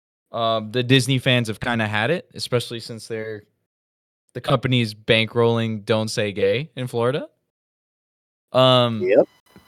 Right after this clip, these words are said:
Speaker 1: but, uh, in this case, uh, you know, they don't outwardly say it, but yeah, no, <laughs> Riley, uh, Riley, it's like, "Yeah, no, I'm gonna portray this character as gay as possible in every scene."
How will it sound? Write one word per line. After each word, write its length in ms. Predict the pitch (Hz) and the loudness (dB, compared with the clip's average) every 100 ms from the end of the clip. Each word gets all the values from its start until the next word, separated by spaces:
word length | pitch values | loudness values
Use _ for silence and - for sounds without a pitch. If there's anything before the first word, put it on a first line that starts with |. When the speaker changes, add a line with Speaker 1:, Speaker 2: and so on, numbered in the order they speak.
| _ _ - _ | _ _ -20 _
Speaker 1:
but, 380 | 143 139 151 143 | -4 2 2 4
uh, 240 | 139 135 131 | 0 -2 -4
in 160 | 165 165 | -8 -2
this 240 | 226 - | -2 -4
case, 520 | - 170 151 139 - - | -6 -4 -2 -4 -10 -6
uh, 400 | 135 131 127 123 120 | -4 -2 -2 -4 -8
you 140 | - 147 | -10 -4
know, 120 | 139 | 0
they 100 | 139 | 2
don't 200 | 170 170 | 2 2
outwardly 520 | 123 127 160 165 170 175 | 2 2 2 0 -2 -6
say 400 | - 170 165 165 | -4 -2 2 0
it, 140 | 165 | 0
but 400 | - 127 123 110 _ _ _ _ _ _ _ _ - _ _ _ _ _ _ _ _ | -8 -2 0 0 _ _ _ _ _ _ _ _ -20 _ _ _ _ _ _ _ _
yeah, 380 | 139 175 202 180 | 0 6 8 8
no, 320 | 180 185 165 | 6 6 6
<laughs> 0 | |
Riley, 800 | 156 170 - 247 226 220 214 202 | 6 4 4 6 6 6 6 4
uh, 460 | 170 190 185 165 | 6 6 6 4
Riley, 420 | 156 160 175 190 185 _ _ _ | 2 4 4 2 -4 _ _ _
it's 100 | - | -8
like, 260 | 180 160 131 | -4 -4 -4
"Yeah, 200 | 233 240 | -4 -4
no, 240 | 233 254 185 | -4 -4 -4
I'm 220 | 143 185 | -4 -2
gonna 280 | 202 208 196 | -2 0 0
portray 340 | 196 - 190 | -2 -4 -4
this 120 | 190 | -4
character 360 | - 190 185 180 | -4 -6 -6 -8
as 140 | 160 | -8
gay 220 | 131 156 175 | -6 -6 -6
as 120 | 170 | -8
possible 520 | 151 151 160 135 123 | -6 -6 -6 -6 -6
in 80 | 123 | -6
every 300 | 113 131 147 | -6 -8 -10
scene." 420 | 147 147 117 104 | -10 -12 -14 -16